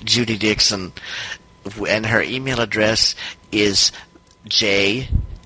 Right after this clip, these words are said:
D I X at L O C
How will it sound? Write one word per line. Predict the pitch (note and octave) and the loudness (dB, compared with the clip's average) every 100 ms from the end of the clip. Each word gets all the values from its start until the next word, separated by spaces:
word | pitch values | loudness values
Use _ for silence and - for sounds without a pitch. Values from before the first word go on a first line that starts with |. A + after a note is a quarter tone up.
| - G#2+ | -18 -4
D | A#2+ A#2+ - | -2 -2 -2
I | G#2 A#2 | 0 0
X | B2+ G2+ G2 - - - - _ _ - - - - _ | 0 0 -2 0 0 0 0 _ _ -16 -16 -16 -20 _
at | A#2 A2+ - | -4 -4 -4
L | A2 | -4
O | A#2 A2+ | -2 0
C | - - G#2 G2 | 2 2 0 -2